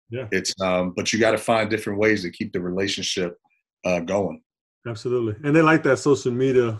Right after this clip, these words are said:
Speaker 1: praise for everybody to see it. I mean,
Speaker 2: Yeah.
Speaker 1: I told my, my assistant coach, I just hired him. I was like, "Look, I, I try to stay pretty active with our program. Even though it's a high school, we don't have, like, a social media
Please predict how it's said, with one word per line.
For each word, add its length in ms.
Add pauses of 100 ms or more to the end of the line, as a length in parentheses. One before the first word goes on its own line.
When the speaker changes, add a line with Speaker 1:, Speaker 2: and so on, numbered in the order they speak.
(160)
Speaker 1:
praise 360
for 100
everybody 280
to 80
see 300
it. 120 (100)
I 60
mean, 280
Speaker 2:
Yeah. 260 (280)
Speaker 1:
I 60
told 200
my, 200
my 180
assistant 320
coach, 160
I 60
just 160
hired 220
him. 80
I 40
was 80
like, 120
"Look, 180
I, 160 (260)
I 40
try 160
to 60
stay 180
pretty 260
active 260
with 120
our 140 (220)
program. 500 (220)
Even 140
though 60
it's 100
a 60
high 140
school, 220
we 80
don't 140
have, 160
like, 200
a 160 (500)
social 440
media 560